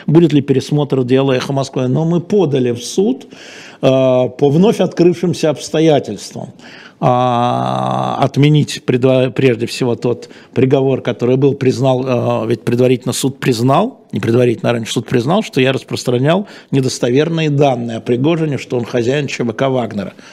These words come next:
Оказывается, достоверный. Так часто со мной бывает. А, считают, что я недостоверен, а потом оказывается, что я достоверен. Понимаете, я, конечно, могу ошибаться, но, в общем, когда я делаю какие-то такие серьезные заявления,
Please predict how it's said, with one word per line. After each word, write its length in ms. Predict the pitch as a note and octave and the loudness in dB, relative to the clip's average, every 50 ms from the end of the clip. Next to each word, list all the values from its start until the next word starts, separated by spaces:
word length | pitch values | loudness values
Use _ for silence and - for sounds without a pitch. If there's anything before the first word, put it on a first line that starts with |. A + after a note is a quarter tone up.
| - - _ | -20 -20 _
Оказывается, 680 | - A#2 - - C#3 C3+ A2+ C3+ C#3+ C#3 C3+ C#3 - C#3+ | -8 -6 -2 0 0 0 2 0 0 0 0 0 -2 -4
достоверный. 560 | C3+ C3 - - - G3+ B3 C#4 A#3+ F#3 C#3+ | -4 -4 -4 -2 -2 0 0 0 0 0 0
Так 180 | C3 A#3 A#3 - | -2 -2 -4 -2
часто 320 | - - - - - - | -4 -4 -4 -4 -4 -8
со 160 | - - C#3 | -8 -6 -6
мной 200 | C3 C3 C3+ A#2+ | -4 -4 -4 -6
бывает. 520 | A#2+ A#2 C3 C#3 C#3 B2+ A2+ G#2 E2+ - - _ - - - - - - - - - - | -4 -2 -2 0 0 0 -2 -4 -8 -12 -16 _ -20 -20 -20 -20 -20 -20 -20 -18 -10 -6
А, 440 | B2 A#2 A#2 A#2 A#2+ B2+ C3 C3+ - - - _ - | -4 -2 -2 -2 -2 -4 -6 -10 -12 -16 -20 _ -16
считают, 480 | - - - D3+ D3 F3+ D#3+ D3+ C3+ | -6 0 0 2 4 4 2 2 0
что 200 | - - - D#3 | -4 -2 0 0
я 60 | C#3+ C#3 | 0 2
недостоверен, 680 | C#3 C3 C3 C3 - - - F3+ G3 A#3 C4 B3+ G#3 | 0 -2 -4 -6 -4 -4 0 0 0 0 0 0 0
а 80 | E3+ C#3+ | -2 -2
потом 180 | C3 D#3+ D3 | -2 -2 -4
оказывается, 520 | C#3+ - - G3 G3 F3+ F3+ F3+ D#3+ - E3 | -4 -2 -2 -2 0 0 0 -2 -2 -4 -8
что 180 | - - C#3 | -8 -4 -2
я 80 | C#3+ D3+ | -2 0
достоверен. 600 | D#3 D#3 - - - E3+ F3 E3+ D3+ B2+ A2+ G#2+ | 0 -2 -4 -4 -4 0 0 2 2 0 -2 -4
Понимаете, 460 | G#2 B2+ C3+ C#3 D#3 E3+ D3+ - - B2+ | -6 -6 -4 -2 -2 -2 -2 -2 -2 -2
я, 120 | A#2+ B2 | -2 0
конечно, 340 | - D3 D#3 D3 - - C#3 | 0 0 0 -2 -2 -4 -4
могу 240 | C3 B2+ B2 C3+ C3+ | -2 -2 0 0 -2
ошибаться, 680 | C3 - - C#3+ C#3+ E3 A3+ C4 C4 - - C3+ - - - - - - - | -2 -2 -4 -4 0 0 -2 -2 -4 -6 -10 -10 -10 -12 -20 -20 -20 -12 -4
но, 80 | - C3 | -2 0
в 60 | D3 | 0
общем, 220 | E3+ - - C#3+ | 0 -2 -4 -6
когда 240 | - - C3+ C3+ C#3 | -2 -2 0 0 0
я 60 | C#3 | 0
делаю 340 | C3+ C3+ D3+ C#3+ C3 B2+ B2 | 2 2 2 2 2 0 -2
какие-то 540 | - - A#2+ - - C3+ C3+ B2 - B2+ A#2 | -4 -4 -6 -2 0 0 0 0 0 -4 -4
такие 320 | - A#2+ - - C3 A#2+ | -4 -4 -2 0 -2 -2
серьезные 600 | - - D3 C#3+ C#3+ D3 C#3 C3 A#2 B2 B2+ B2+ | 0 2 2 4 4 4 2 0 0 -2 0 0
заявления, 720 | B2 A2+ C3+ C3+ C3+ C#3+ D#3+ G3 G#3+ G#3+ F#3+ D#3 C3 A2+ | 2 2 2 2 2 2 2 2 2 2 0 -2 -4 -6